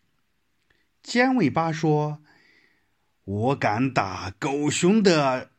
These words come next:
耳光。”圆耳朵说，“我敢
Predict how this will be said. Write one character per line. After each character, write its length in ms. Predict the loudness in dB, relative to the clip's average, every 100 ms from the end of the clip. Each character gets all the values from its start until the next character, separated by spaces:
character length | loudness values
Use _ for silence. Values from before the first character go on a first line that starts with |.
| _ 0
耳 280 | 0 2
光。” 480 | 4 4 4 -2 -6 -12 _ _ _ _ _ _ _ _ _ _ _ _ _ _ _ _ _ _ _ _ _ _ _
圆 220 | 0 2
耳 300 | 2 2 2
朵 180 | 4 2
说 680 | 2 0 0 0 -2 -4 -8 -20 -20 _ _ _ -12
，“我 360 | -6 0 2 2
敢 720 | 0 0 0 -2 -2 -2